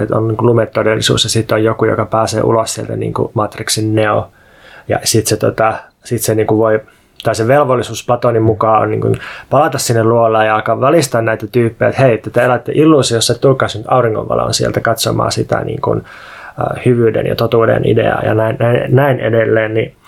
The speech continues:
niin sit joku tässä, äh, dokkarissa jotenkin mainitsee ohimennen, että niin, että toihan on ihan niinku kouluampuja ajatusmaailma, että,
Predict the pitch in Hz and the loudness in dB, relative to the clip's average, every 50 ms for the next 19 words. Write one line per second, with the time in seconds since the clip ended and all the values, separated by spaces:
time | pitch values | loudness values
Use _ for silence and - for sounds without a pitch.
0 | - - - - - - - - 127 131 120 117 139 113 143 147 147 160 175 160 | -16 -14 -12 -10 -10 -10 -4 0 2 4 4 4 4 4 2 2 2 2 0 0
1 | - 131 127 - - 127 120 110 - - _ _ _ _ _ _ _ - - - | 0 0 0 0 0 0 0 0 -2 -6 _ _ _ _ _ _ _ -20 -16 -8
2 | - - 123 117 113 127 139 135 - 127 120 123 107 - 120 - 113 117 117 113 | -2 0 0 2 2 2 2 2 0 0 0 0 0 0 0 2 2 2 2 4
3 | 120 120 120 123 123 127 127 - - 123 117 117 123 123 113 110 110 110 110 110 | 4 2 2 2 0 -2 -2 -2 0 0 0 2 2 2 2 2 2 2 0 0
4 | 113 127 127 120 113 - - 127 120 117 120 120 120 120 120 117 110 110 107 117 | 2 2 2 2 2 2 2 2 2 2 2 2 2 2 2 0 0 0 0 0
5 | 113 110 - _ _ _ _ _ _ _ _ _ - 127 123 123 117 113 110 110 | 0 -2 -4 _ _ _ _ _ _ _ _ _ 0 2 2 4 4 2 2 2
6 | 110 107 - 117 110 113 113 113 110 120 110 - 113 113 110 113 113 113 117 - | 0 0 0 2 2 2 2 0 -2 -4 -6 -6 -4 -2 0 0 0 0 -2 -2
7 | - 117 107 101 - - 120 | -2 -2 -4 -2 -2 -2 -2